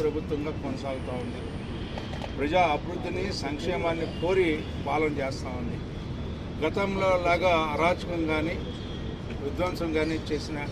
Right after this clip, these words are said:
చేసే ప్రభుత్వం కాదని ఒక నమ్మకం కలుగుతూ ఉంది. అంతేకాకుండా నిరుద్యోగ యువతకి ఒక సువర్ణ అవకాశం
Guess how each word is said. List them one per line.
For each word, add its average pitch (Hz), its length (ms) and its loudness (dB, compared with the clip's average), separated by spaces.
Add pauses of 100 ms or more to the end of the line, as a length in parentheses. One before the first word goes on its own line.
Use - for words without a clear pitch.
(100)
చేసే 147 240 2 (180)
ప్రభుత్వం 151 340 -2 (120)
కాదని 151 380 2 (440)
ఒక 131 160 -4
నమ్మకం 143 320 0
కలుగుతూ 135 300 -2 (120)
ఉంది. 123 180 -4 (880)
అంతేకాకుండా 190 640 4 (140)
నిరుద్యోగ 180 420 2 (120)
యువతకి 175 340 0 (100)
ఒక 156 120 -2 (680)
సువర్ణ 202 300 4 (100)
అవకాశం 175 460 2